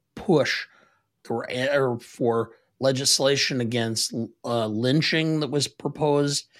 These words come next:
in nineteen thirty-eight, nine, and forty. There was a, a movement towards more civil rights and for more open migration from the Deep South to the north of African Americans at the time.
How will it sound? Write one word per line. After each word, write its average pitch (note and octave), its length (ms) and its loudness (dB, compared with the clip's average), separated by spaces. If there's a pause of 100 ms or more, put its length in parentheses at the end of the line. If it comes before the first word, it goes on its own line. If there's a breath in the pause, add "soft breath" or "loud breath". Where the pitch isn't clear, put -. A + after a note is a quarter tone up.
(200 soft breath)
in C#3 200 -2
nineteen C#3 580 0
thirty-eight, C#3 1300 -2
nine, C#3+ 340 2
and A#2 160 -2
forty. C#3+ 600 0 (340)
There C3 140 -2
was A#2+ 140 0
a, A2 140 -6 (120)
a A2 240 -4
movement D3+ 560 2
towards B2+ 400 -2
more A#2 180 0
civil G#2+ 560 -2
rights C#3+ 720 0
and A#2+ 240 -2
for A#2 160 -4
more A#2 440 0 (520 soft breath)
open C#3+ 560 0 (120)
migration C#3 880 0
from C3 240 -6
the A#2+ 60 -2
Deep C3+ 360 -2
South C3+ 460 0
to B2+ 100 -4
the A2 140 -2
north A#2+ 560 -2 (480 soft breath)
of B2 420 2 (240)
African C3+ 420 -2
Americans C3 760 -2
at - 220 -14
the D#3+ 100 0
time. C3+ 380 -6